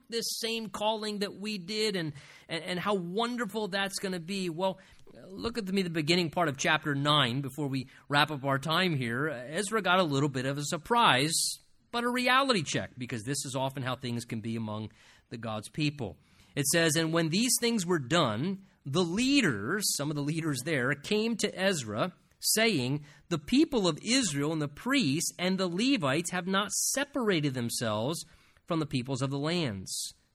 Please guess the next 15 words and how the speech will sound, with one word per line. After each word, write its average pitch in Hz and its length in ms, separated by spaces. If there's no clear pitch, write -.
Take - 180
notice 147 240
of 185 60
this 208 160
phrase, 135 340
"with 147 320
respect - 840
to 196 160
the 180 160
abominations," 175 1200
that 120 140
is 113 100
all 151 180
the 131 100
sinful 160 800